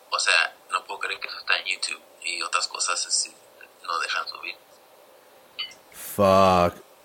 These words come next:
Speaker 2: ¿Esto está en YouTube, güey, ese video?
Speaker 1: Ya,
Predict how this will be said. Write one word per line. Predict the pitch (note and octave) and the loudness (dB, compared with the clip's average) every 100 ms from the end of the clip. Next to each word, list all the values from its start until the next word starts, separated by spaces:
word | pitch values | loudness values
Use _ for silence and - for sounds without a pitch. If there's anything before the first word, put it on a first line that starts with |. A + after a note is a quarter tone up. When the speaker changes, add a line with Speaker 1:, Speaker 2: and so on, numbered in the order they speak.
| - | -6
Speaker 2:
¿Esto | - G#2+ - B2+ - | 0 0 4 4 4
está | G#2+ - | 0 4
en | A2+ | 4
YouTube, | G#2 A#2+ B2+ | 6 6 8
güey, | A2+ A2 | 8 8
ese | A#2 | 8
video? | A2 G2+ G#2+ C#3+ - _ _ _ - | 6 8 8 6 -2 _ _ _ -6
Speaker 1:
Ya, | F2+ G2 F#2+ | 0 2 0